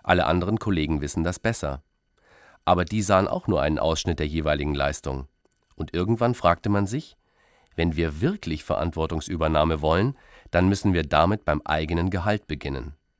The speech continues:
Das Experiment startete zum ersten Januar zweitausendelf. Inzwischen ist man beim sogenannten konsultativen Einzelentscheid angelangt. Das heißt,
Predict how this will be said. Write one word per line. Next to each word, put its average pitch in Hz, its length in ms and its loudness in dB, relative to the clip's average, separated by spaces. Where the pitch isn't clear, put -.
Das 82 160 -6
Experiment 87 580 0
startete 104 500 0
zum 80 200 -4
ersten 95 340 -2
Januar 80 280 0
zweitausendelf. 73 1040 -6
Inzwischen 110 540 -2
ist - 160 -6
man 107 120 2
beim 90 140 2
sogenannten 85 600 0
konsultativen 104 960 -2
Einzelentscheid 78 800 -2
angelangt. 73 640 -4
Das - 160 -8
heißt, 95 360 2